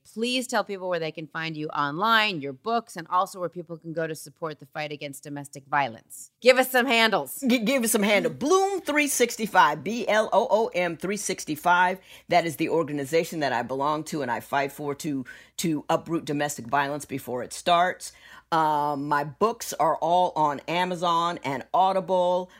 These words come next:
Speaker 2: My latest book is Dear Sonali, Letters to the Daughter I Didn't Ha-, I Never Had.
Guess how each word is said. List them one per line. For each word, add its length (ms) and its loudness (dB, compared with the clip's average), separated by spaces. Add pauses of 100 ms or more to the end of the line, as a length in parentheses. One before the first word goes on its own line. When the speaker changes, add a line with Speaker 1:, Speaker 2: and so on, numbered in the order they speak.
Speaker 2:
My 140 4
latest 340 0
book 220 -2
is 100 -6
Dear 180 -2
Sonali, 480 0
Letters 280 -4
to 100 -10
the 80 -8
Daughter 340 -2
I 120 -4
Didn't 240 -8
Ha-, 260 -8
I 140 2
Never 260 -4
Had. 560 0